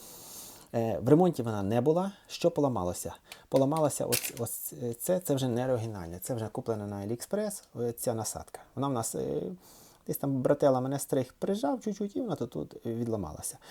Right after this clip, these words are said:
Так що це, оце вже не рідне. І воно навіть, якщо оце не рідне, ви, якщо уважно подивитесь, ви побачите, воно вже також має тріщину. Ну, це не рідне, це, бачите, отут є тріщина, видно, не видно? О, воно довго вже також не протягне. Ну і другий момент, який ще там був,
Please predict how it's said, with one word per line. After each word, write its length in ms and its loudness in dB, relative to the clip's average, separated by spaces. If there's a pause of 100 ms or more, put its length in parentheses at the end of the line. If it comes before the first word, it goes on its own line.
(160)
Так 200 -4
що 100 -4
це, 180 6
оце 340 4
вже 140 2
не 220 2
рідне. 280 -4 (100)
І 60 2
воно 160 8
навіть, 280 4
якщо 300 0
оце 240 -2
не 140 -2
рідне, 280 2
ви, 180 -2
якщо 260 -2
уважно 260 2
подивитесь, 400 -2
ви 60 -6
побачите, 360 -4
воно 120 -4
вже 160 -8
також 260 -4
має 160 -6
тріщину. 420 -4
Ну, 120 -2
це 260 -2
не 120 2
рідне, 280 -2
це, 260 -8
бачите, 300 -8
отут 200 -12
є 60 -8
тріщина, 400 -14
видно, 220 -10
не 100 -10
видно? 240 -10 (960)
О, 40 -4 (460)
воно 100 0
довго 260 4
вже 280 -2
також 260 -2
не 80 -4
протягне. 420 -8 (500)
Ну 180 0
і 100 4
другий 360 6
момент, 380 2
який 220 -2
ще 160 -6
там 200 2
був, 260 4